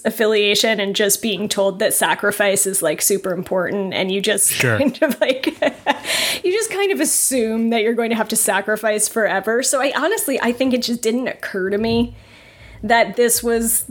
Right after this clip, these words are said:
Speaker 1: there was something weird or unsustainable about this. It was like, this is just what you do. And then also just the modeling of it. Like, you go, you do go to school. And I know lots of people that have had this experience in their graduate programs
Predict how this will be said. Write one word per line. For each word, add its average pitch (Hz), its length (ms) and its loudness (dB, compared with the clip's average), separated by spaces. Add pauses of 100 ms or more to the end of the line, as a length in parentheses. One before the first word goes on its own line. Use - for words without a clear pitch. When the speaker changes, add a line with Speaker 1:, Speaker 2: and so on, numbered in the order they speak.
Speaker 1:
there 233 180 0
was 220 140 0
something 220 320 0
weird 214 260 2
or 214 220 0
unsustainable 214 800 0
about 233 240 0
this. 302 300 -2
It - 20 -2
was 185 140 -4
like, 180 180 -2
this 180 180 -6
is 202 140 -6
just 190 320 -2
what 202 160 2
you 240 160 0
do. 214 460 2 (340)
And 277 160 2
then 311 140 2
also 320 420 -2
just 339 240 0
the 311 80 0
modeling 262 720 2
of 214 100 2
it. 202 160 0
Like, 214 180 0
you 220 120 -8
go, 269 340 0
you 262 240 -2
do 311 480 0
go 240 220 2
to 254 80 2
school. 233 360 0
And 214 140 2
I 214 60 4
know 226 160 2
lots 196 320 0
of 240 100 -6
people 214 280 -2
that 190 120 2
have 185 80 0
had 185 220 0
this 202 160 0
experience 214 580 0
in 202 100 0
their 190 120 0
graduate 226 500 0
programs 185 680 0